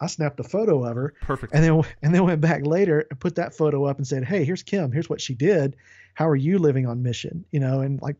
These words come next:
Speaker 1: told that story. It's revealing the vision. It's revealing the stories. It's revealing what our church is about and what it's like to be here, what it's like to be one of us.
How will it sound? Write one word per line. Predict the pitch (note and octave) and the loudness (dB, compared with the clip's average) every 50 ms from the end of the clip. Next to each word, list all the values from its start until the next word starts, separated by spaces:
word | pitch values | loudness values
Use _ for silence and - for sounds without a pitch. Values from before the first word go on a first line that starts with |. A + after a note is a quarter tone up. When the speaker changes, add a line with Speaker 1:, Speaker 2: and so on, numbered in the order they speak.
| _ | _
Speaker 1:
told | - - A#2+ A2 A#2+ | -12 -10 -10 -10 -8
that | - - - | -10 -10 -10
story. | - - G#3+ A3 G3+ D3 A#2 - - _ _ _ _ _ _ _ _ _ _ - | -6 -2 0 0 0 0 -2 -6 -10 _ _ _ _ _ _ _ _ _ _ -2
It's | C#3+ D#3 D#3 - - | -2 -2 -2 -2 0
revealing | D3 C#3+ C3+ A#2+ A#2 C#3+ E3+ G3 G#3+ G3 E3+ D#3 D3 C#3+ | 0 2 2 2 2 2 2 4 4 4 4 2 2 2
the | C3 B2+ | 0 0
vision. | B2 C#3 C#3+ C3+ A#2 A2 G#2+ | 2 2 2 2 2 -2 -6
It's | B2 C3 - - | -6 -8 -6 -6
revealing | C3 A#2 A2 C#3 C#3 D3+ D3+ D#3 E3 D#3 D3 | -6 -4 -2 -2 0 0 2 2 2 2 2
the | C#3 C3 | 0 -2
stories. | - - - C3 C3+ B2+ A2+ G#2+ G#2 - | -4 -4 -2 -2 0 0 -2 -2 -6 -8
It's | - - - | -12 -6 -4
revealing | B2+ A2+ A2 B2+ C3+ D#3 E3 E3 D3+ C3+ | -4 -2 2 2 4 4 4 4 4 2
what | B2 C3+ B2+ | 2 0 -2
our | B2 B2 | -2 -4
church | B2 - - F3 G3 - - | -4 -4 -2 -2 -2 -2 -2
is | B2 | -2
about | A#2 A2+ - - - - - - _ _ _ _ _ _ _ _ _ _ _ _ | -2 -4 -6 -8 -8 -10 -12 -16 _ _ _ _ _ _ _ _ _ _ _ _
and | - C3+ C#3 C#3 C#3 C3+ C#3 C#3 C3+ C3 B2+ - _ | 0 2 2 4 4 4 2 2 2 0 -2 -6 _
what | C3+ C3 D3+ F3+ | -2 0 2 2
it's | F3+ - - | 0 0 -2
like | C#3 C3+ C3 B2+ | -2 -2 -2 -2
to | - C3+ | -4 -6
be | G#2+ - C3+ F#3 G#3 | -4 -2 0 0 0
here, | C3+ B2+ A2+ G2+ G#2+ | 0 -2 -4 -4 -4
what | A#2 C#3 D3 | -4 -4 -4
it's | C#3+ - | -2 -2
like | D3 C#3 - | -2 -2 -2
to | A#2 | -2
be | A2 B2 | -2 -2
one | A#2+ A2+ A#2+ A#2 D#3 F#3+ D3+ | -2 -2 -2 -2 0 0 0
of | A2+ - | -2 -2
us. | - - - - - - | -6 -8 -10 -14 -16 -18